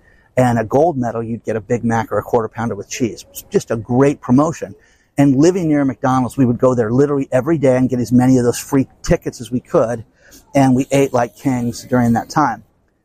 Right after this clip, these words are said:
Well, nineteen eighty Olympics, we boycotted, didn't happen because of Carter. And then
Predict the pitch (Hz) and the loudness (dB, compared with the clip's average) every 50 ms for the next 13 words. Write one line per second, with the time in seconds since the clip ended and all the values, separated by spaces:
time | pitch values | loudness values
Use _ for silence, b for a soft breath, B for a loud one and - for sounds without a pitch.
0 | _ _ 151 160 160 165 156 135 - _ 151 156 165 156 160 165 160 156 156 147 | _ _ 2 4 4 4 2 -2 -10 _ -4 -4 -4 -2 -4 -4 -2 -2 0 0
1 | 151 139 135 135 120 - 139 - - - - - - 131 127 107 127 127 120 - | 2 2 2 0 0 0 -4 -4 -4 -12 -18 -2 0 2 2 4 2 0 0 0
2 | - 120 107 113 131 131 117 120 113 120 107 123 113 107 - - 120 - - 117 | -2 -2 -2 -2 -2 -4 -4 -4 -4 -4 -2 -2 -2 -2 -2 -2 -4 -4 -4 -10
3 | - - - - 120 113 107 104 104 117 131 b b b b b b b b - | -14 -14 -8 -2 -2 -2 0 0 -2 -4 -4 b b b b b b b b 0
4 | 139 139 131 123 139 143 139 143 139 139 143 131 - | 2 2 4 4 2 2 2 2 2 0 0 -2 -4